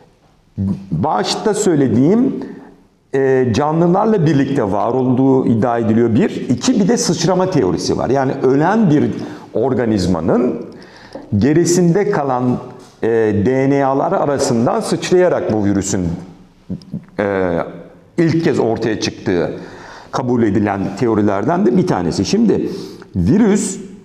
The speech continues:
e, dünya tarihine çok erken dönemde girdi dedim on dokuzuncu yüzyılın, e, sonu itibariyle.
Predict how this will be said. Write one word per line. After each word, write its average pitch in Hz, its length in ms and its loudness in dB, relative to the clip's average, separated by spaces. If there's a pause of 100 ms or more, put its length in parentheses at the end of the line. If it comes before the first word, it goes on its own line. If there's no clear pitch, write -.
(1200)
e, 120 260 2 (100)
dünya 170 560 2
tarihine 139 680 2 (360)
çok 170 400 -4
erken 135 520 0
dönemde 123 440 2
girdi 127 480 2
dedim 104 260 0
on 110 180 0
dokuzuncu 92 420 2
yüzyılın, 82 440 0 (640)
e, 98 160 0 (240)
sonu 127 320 0
itibariyle. 90 800 0